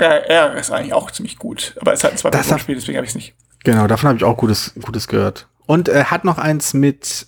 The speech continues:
Speaker 2: äh, Kuro gemacht. Das ist auch in meinem Schrank. Ich hoffe, das wird irgendwann mal gezogen. Das finde ich halt auch grenzgenial, aber es hat, es hat eine, ein paar Schwächen.
Speaker 1: Das,
Speaker 2: Die
Speaker 1: ist das über die
Speaker 2: ein paar
Speaker 1: Chronos Knight, oder?
Speaker 2: Genau.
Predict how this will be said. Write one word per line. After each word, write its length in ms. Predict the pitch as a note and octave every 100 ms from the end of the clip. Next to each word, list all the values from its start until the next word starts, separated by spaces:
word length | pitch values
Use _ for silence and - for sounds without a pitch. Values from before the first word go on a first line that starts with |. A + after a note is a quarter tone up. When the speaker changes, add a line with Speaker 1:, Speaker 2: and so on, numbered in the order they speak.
| _
Speaker 2:
äh, 440 | B2+ B2+ B2 A#2+ A2
Kuro 420 | - B3 F#3+ A2
gemacht. 420 | G#2+ G#2+ D3 -
Das 140 | B2
ist 140 | - -
auch 100 | D#3+
in 60 |
meinem 200 | D#3 C3+
Schrank. 300 | C#3 - D3+
Ich 160 | F#3 -
hoffe, 160 | F3+ -
das 140 | D#3+
wird 80 | D#3+
irgendwann 140 | D3
mal 100 | C#3
gezogen. 480 | B2+ - C#3 D#3+ F3 - - - - -
Das 160 | C3+
finde 140 | - D#3+
ich 100 | D3
halt 100 | C#3
auch 240 | D3+ -
grenzgenial, 880 | C3 B2+ D3+ - C3+ A#2+ A#2 D#3+ G3 - - _ -
aber 840 | - C#3 C3+ C3 B2+ A#2+ A#2+ - _ _ _ _ _ _ _ _ _ _ _ - _ _ _ _ _ _ - -
es 260 | C3+ - -
hat, 400 | D#3 - - - -
es 280 | F#3+ - -
hat 300 | D#3 - -
eine, 840 | A#2+ C3+ C3+ C3+ B2+ B2 A#2+ A#2+
ein 200 | - B2+
paar 140 | B2+ B2
Schwächen. 520 | - A#2+ A2 F2+ G2+ _ - - - _ - -
Speaker 1:
Das, 100 | A#2+
Speaker 2:
Die 200 | B2 A#2+
Speaker 1:
ist 20 | A#2+ -
das 80 | C#3+
über 120 | D3+
die 40 |
Speaker 2:
ein 60 | -
paar 120 | E3
Speaker 1:
Chronos 220 | D#3+ D3
Knight, 320 | D#3+ G3 B3+
oder? 140 | A3+ -
Speaker 2:
Genau. 460 | C3+ A#2 G2 G2+